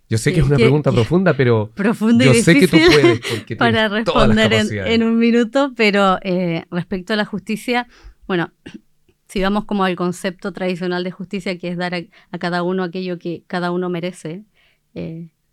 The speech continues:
Speaker 2: es difícil de aplicar, ¿ya? Porque es difícil saber qué es lo que cada uno merece, pero a la luz de nuestro ordenamiento jurídico tenemos como parámetros y, y, y mi consejo o mi mirada es, si yo quiero que esos parámetros se cumplan en la sociedad,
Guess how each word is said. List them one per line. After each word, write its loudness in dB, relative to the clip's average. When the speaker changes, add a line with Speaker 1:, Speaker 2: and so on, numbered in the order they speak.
Speaker 2:
es -8
difícil -8
de -6
aplicar, -8
¿ya? -8
Porque -8
es -4
difícil -6
saber -4
qué -8
es -4
lo -6
que -8
cada -4
uno -2
merece, -6
pero -6
a -4
la -2
luz -4
de -2
nuestro -6
ordenamiento -4
jurídico -4
tenemos -2
como -6
parámetros 0
y, -2
y, -8
y -2
mi 2
consejo -2
o -2
mi 0
mirada 0
es, -6
si -6
yo -2
quiero -2
que -8
esos -8
parámetros -4
se -6
cumplan -4
en -4
la -6
sociedad, -8